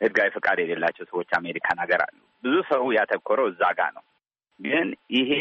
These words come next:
መንግስት፣ አዲስ የተመረጠው የዶናልድ ትራምፕ መንግስት ምንድን ነው የሚለው? በጣም ብዙ ሰው በዝቷል አሜሪካን ሀገር። ስለዚህ የ-፣ አሁንም የሚ እንዳለችው አንደኛ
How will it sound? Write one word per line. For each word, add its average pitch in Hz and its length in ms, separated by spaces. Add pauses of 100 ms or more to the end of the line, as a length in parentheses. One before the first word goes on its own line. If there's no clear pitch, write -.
(260)
መንግስት፣ 107 500
አዲስ 85 260
የተመረጠው 87 540
የዶናልድ 87 640
ትራምፕ - 320
መንግስት 107 480 (380)
ምንድን 143 380
ነው 131 100
የሚለው? 135 260
በጣም 156 420
ብዙ 127 220 (200)
ሰው 117 240
በዝቷል 104 580
አሜሪካን 85 500
ሀገር። - 240 (300)
ስለዚህ 139 420
የ-፣ 127 140 (180)
አሁንም 92 400
የሚ 92 220
እንዳለችው 101 580
አንደኛ 139 380